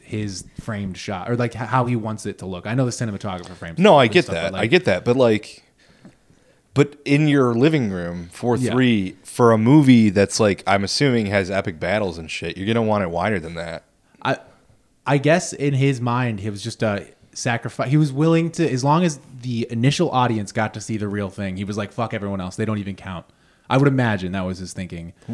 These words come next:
Speaker 1: The fact
Speaker 2: Wait,
Speaker 1: that he
Speaker 2: what? You're saying he ini-, he originally framed it four three
Speaker 1: Yeah, that's
Speaker 2: when
Speaker 1: what's
Speaker 2: he was making the movie.
Speaker 1: Yeah.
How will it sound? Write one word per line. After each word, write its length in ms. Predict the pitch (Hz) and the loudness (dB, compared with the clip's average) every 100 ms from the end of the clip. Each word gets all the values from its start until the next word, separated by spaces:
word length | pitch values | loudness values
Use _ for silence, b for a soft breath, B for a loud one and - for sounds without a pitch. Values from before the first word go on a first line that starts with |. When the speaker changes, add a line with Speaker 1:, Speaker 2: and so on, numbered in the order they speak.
| B | B
Speaker 1:
The 100 | 160 | -2
fact 140 | 123 147 | 6 6
Speaker 2:
Wait, 240 | 107 87 | 6 2
Speaker 1:
that 60 | - | -4
he 60 | |
Speaker 2:
what? 400 | 101 135 233 208 b b b b - - | 0 0 0 -4 b b b b -16 2
You're 200 | 156 208 | 4 6
saying 360 | 233 202 165 | 6 4 4
he 300 | 135 160 147 | 2 6 6
ini-, 260 | 131 135 143 | 6 2 0
he 240 | 104 131 | 2 4
originally 580 | 113 120 139 156 160 156 | 6 6 4 2 0 0
framed 420 | 151 - 131 120 | -2 0 0 2
it 120 | 117 110 | 0 0
four 200 | 110 107 | -2 -4
three 500 | 101 90 82 82 82 _ _ _ _ _ | -4 -6 -6 -6 -10 _ _ _ _ _
Speaker 1:
Yeah, 160 | 196 170 | 2 4
that's 220 | 180 180 | 2 2
Speaker 2:
when 60 | 117 | 4
Speaker 1:
what's 100 | 131 | 6
Speaker 2:
he 80 | |
was 160 | 127 107 | 4 4
making 320 | 110 113 120 | 2 2 2
the 80 | 117 | -2
movie. 400 | 101 80 80 78 | -2 -4 -8 -6
Speaker 1:
Yeah. 260 | 160 - | -4 -6